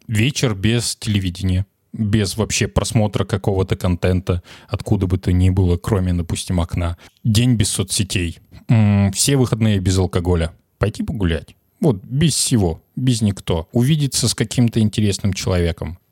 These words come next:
Сходить в место, где не был. Сходить поискать место, где ты еще не был.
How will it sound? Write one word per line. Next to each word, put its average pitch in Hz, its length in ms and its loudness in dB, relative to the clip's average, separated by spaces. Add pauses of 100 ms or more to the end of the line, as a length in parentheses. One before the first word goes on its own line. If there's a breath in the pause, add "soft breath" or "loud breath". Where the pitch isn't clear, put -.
Сходить 131 380 -2
в - 40 0
место, 143 280 2
где 104 200 0
не 98 180 4
был. 80 280 -8
Сходить 104 380 -4
поискать 107 460 0
место, 104 280 0
где 90 180 -4
ты 95 120 -4
еще 92 220 -4
не 90 160 0
был. 82 200 -10